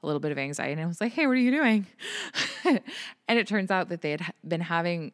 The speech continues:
some really momentous conversations with some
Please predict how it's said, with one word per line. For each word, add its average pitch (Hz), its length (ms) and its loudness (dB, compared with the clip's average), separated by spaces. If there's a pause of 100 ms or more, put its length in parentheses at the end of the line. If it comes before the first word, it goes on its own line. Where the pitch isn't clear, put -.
(280)
some 208 340 2
really 214 760 0
momentous 147 680 -4
conversations 139 1000 -8
with - 160 -10
some 143 440 -8